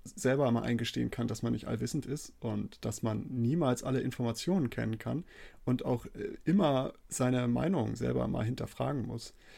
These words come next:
Äh, gerade jetzt in aktuellen Zeiten. Ich persönlich, ich hab keine Ahnung, was genau in Afghanistan da passiert. Ich kann das geschichtlich gar nicht einordnen, weil ich da nicht, nicht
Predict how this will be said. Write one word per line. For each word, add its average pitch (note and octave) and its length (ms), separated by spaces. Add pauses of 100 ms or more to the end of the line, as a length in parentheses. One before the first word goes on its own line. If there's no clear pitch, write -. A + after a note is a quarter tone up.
(120)
Äh, A#2 160
gerade C3+ 280
jetzt C3+ 200
in C3 120
aktuellen C3 520
Zeiten. - 400
Ich - 180
persönlich, C#3+ 560
ich - 160
hab - 220
keine D#3+ 340
Ahnung, C3 340
was C3 200
genau C3+ 300
in B2 80
Afghanistan B2 680
da A#2+ 140
passiert. - 520 (640)
Ich - 160
kann C#3+ 180
das D#3+ 160
geschichtlich - 500
gar B2+ 160
nicht B2 160
einordnen, A#2 540
weil B2 120
ich A#2 100
da A#2+ 280
nicht, - 460 (180)
nicht - 340